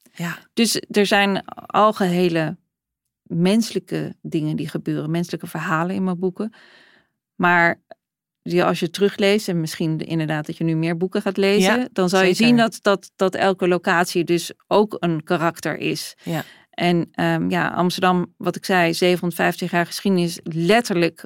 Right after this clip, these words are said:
Speaker 2: zoveel lagen boven elkaar.
Speaker 1: Ja.
Speaker 2: Ehm, als je eenmaal begint te graven, dan komen er nog zoveel meer verhaallijnen boven. Dus eigenlijk zou ik gewoon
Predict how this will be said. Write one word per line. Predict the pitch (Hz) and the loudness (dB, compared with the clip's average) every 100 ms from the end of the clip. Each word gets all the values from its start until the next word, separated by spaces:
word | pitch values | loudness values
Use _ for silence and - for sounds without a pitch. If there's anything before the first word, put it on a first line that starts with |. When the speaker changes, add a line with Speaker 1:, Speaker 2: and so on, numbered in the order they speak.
| - | -14
Speaker 2:
zoveel | 175 185 196 190 | -2 2 2 2
lagen | 170 175 185 180 | 2 4 2 0
boven | 160 175 180 | 0 0 0
elkaar. | 165 165 202 185 233 - - | -2 0 2 2 0 -4 -14
Speaker 1:
Ja. | 165 139 143 - - | -12 -12 -12 -20 -8
Speaker 2:
Ehm, | 180 175 175 175 | -2 0 0 0
als | - 190 | 0 0
je | |
eenmaal | - 196 185 180 175 - | 0 2 2 2 0 -4
begint | - 175 180 202 190 | -8 -6 -4 -2 -2
te | 185 | -4
graven, | - 185 226 220 165 165 | 0 2 4 2 0 2
dan | 175 | 0
komen | 170 185 180 | 0 0 2
er | 180 | 0
nog | 180 | -2
zoveel | - 202 233 196 | 0 0 0 0
meer | 180 170 170 | 0 0 -2
verhaallijnen | 170 165 180 180 170 165 | -2 2 2 2 2 0
boven. | 160 170 185 170 | 0 0 0 -2
Dus | 160 - | -4 0
eigenlijk | - 214 196 180 | 2 2 2 2
zou | 185 175 | 2 2
ik | |
gewoon | - 180 175 | 2 2 2